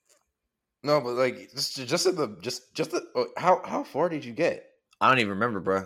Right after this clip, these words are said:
Speaker 2: That's how fucking, like, I don't even remember the movie, dead ass. Like, I really don't.
Speaker 1: Nigga, I remember that nigga getting attacked by a bear three times in the same, like, within, within a few seconds of each other. I was like, "God." Then this nigga had his son killed in front of him. Then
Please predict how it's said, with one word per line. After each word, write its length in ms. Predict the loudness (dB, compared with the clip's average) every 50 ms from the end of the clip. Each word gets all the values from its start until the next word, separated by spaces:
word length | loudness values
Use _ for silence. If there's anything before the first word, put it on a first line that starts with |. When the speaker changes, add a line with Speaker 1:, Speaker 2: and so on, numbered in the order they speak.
| 0
Speaker 2:
That's 160 | 0 0 2 2
how 100 | 2 0
fucking, 380 | 2 2 0 0 0 0 0
like, 240 | 0 0 0 -2 -6 _ _
I 80 | 4 4
don't 100 | 6 6
even 120 | 4 4
remember 160 | 2 2 2 2
the 60 | 2
movie, 260 | 2 0 -2 0 0
dead 140 | 2 4 6
ass. 300 | 6 6 4 2 0 -2
Like, 100 | 0 0
I 40 | 2
really 200 | 2 0 0 0
don't. 260 | 0 -2 -2 -4 -8 _ _ _ _ _ _ -16
Speaker 1:
Nigga, 240 | -10 -6 -2 0
I 100 | 2 2
remember 360 | 2 0 -2 -4 -4 -4 -2 0
that 160 | -2 -2 -2
nigga 180 | -4 -8 -8
getting 220 | -10 -10 -10 -8 -8
attacked 380 | -8 -6 -4 -4 -4 -4 -6
by 140 | -6 -6 -4
a 60 | -4
bear 440 | -4 -4 -4 -2 -2 -2 -2 -4 -6 -10 -14
three 260 | -10 -8 -6 -6 -6
times 720 | -4 -4 -4 -2 -2 -2 -4 -6 -8 -12 -14 -16 -18 -20 _ _ _ -16
in 160 | -14 -12 -8
the 60 | -4
same, 360 | 0 2 4 4 4 2 0
like, 220 | -2 -4 -4 -4 -4
within, 380 | -2 0 0 -2 -2 -4 -8 -10 -8
within 260 | -8 -6 -2 -2 -2
a 60 | -2
few 200 | -2 -2 -2 -2
seconds 380 | 0 2 2 2 2 0 -2 -2
of 100 | -4 -4
each 160 | -6 -4 -2
other. 200 | -2 -2 -2 -2
I 60 | -4
was 100 | -6 -6
like, 200 | -8 -12 -14 -18 -18 -12
"God." 500 | -10 -8 -8 -10 -10 -14 -16 -18 -18 -20 -20 _ _ _ _ _ _ _ _ _ _ _ _ _ _ _ _ _ -2
Then 280 | 2 2 2 2 2
this 120 | 0 -4 -4
nigga 220 | -4 -4 -2 -2
had 140 | -2 -2 -2
his 180 | -2 -2 -2 -2
son 260 | 0 0 0 -2 -2
killed 260 | -4 -4 -4 -4 -4
in 100 | -6 -10 -6 -2
front 200 | 0 0 2 0
of 120 | -2 -4
him. 260 | -6 -8 -10 -12 -16 _ _ _ _ _ _ _ _ _ _ _ _
Then 680 | 0 2 4 4 4 4 4 2 0 -2 -4 -8 -12